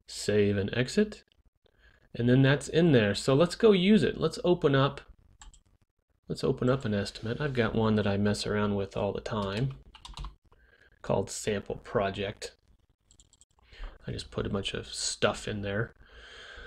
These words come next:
uh, to play around with when someone asks me questions and whatnot. And here it is. Let's shrink this screen up for y'all. Bam, bam, bam, boom, bam.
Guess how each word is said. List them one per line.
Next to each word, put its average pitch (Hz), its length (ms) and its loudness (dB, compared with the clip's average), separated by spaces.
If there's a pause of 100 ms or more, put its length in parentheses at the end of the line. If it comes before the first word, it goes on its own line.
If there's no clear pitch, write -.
(320)
uh, 107 360 2
to - 100 -6
play 139 300 8
around 127 340 10
with 123 240 8
when 123 120 2
someone 113 260 2
asks 110 240 2
me 104 100 -2
questions 127 640 2
and 110 160 4
whatnot. 113 480 2 (2000)
And 165 180 4
here 123 240 8
it 107 80 4
is. 127 420 -2 (800)
Let's 131 240 -4
shrink 110 380 -4
this 107 180 -4
screen 113 400 -4
up 104 200 -6
for - 220 -6
y'all. 123 560 0 (800)
Bam, - 320 -8 (100)
bam, 120 300 -10
bam, - 300 2 (200)
boom, 165 440 6 (580)
bam. 143 320 -4